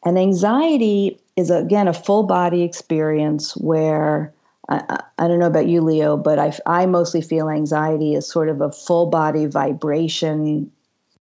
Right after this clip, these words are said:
you know, in, in my chest.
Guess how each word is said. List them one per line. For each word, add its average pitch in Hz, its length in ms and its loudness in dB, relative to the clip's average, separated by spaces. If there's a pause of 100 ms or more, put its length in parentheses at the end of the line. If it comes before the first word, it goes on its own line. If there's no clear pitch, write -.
(300)
you 170 120 0
know, 139 340 -2
in, 139 220 -4
in 165 180 0
my 147 180 -2
chest. - 840 -2